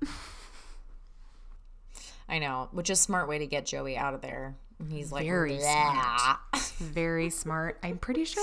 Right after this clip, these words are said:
Speaker 1: I used that, um, with kids or something once. I was, like, eating something, and they were like, "Ooh, what is that?" And I was like, "Tofu." <laughs> People are like, "Yuck." You're like, "Thank God. Bye."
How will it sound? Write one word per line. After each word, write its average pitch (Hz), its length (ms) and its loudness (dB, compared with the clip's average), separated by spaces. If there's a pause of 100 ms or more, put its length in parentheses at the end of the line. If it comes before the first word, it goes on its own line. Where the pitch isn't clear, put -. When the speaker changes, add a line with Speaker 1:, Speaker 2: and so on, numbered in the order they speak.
Speaker 1:
I 349 60 4
used 170 420 0
that, 147 340 0 (480)
um, 156 580 -2 (340)
with 160 240 -6
kids 170 340 -6
or 151 80 -2
something 147 420 -4
once. 139 360 -6
I 165 80 -4
was, 160 180 -6
like, 160 140 -6
eating 160 240 -6
something, 156 300 -6
and 156 80 -4
they 156 40 -4
were 156 60 -4
like, - 180 -4
"Ooh, 285 100 2
what 269 120 4
is 269 100 0
that?" - 300 2
And - 40 -8
I - 20 -6
was 202 100 -10
like, 180 240 -4 (1000)
"Tofu." 262 640 0 (180)
<laughs> - 760 -4
People 208 140 -2 (180)
are - 40 -10
like, 180 180 -8
"Yuck." 339 260 6 (100)
You're 214 160 0
like, - 160 -8 (380)
"Thank 247 180 4
God. 147 260 2
Bye." 269 380 6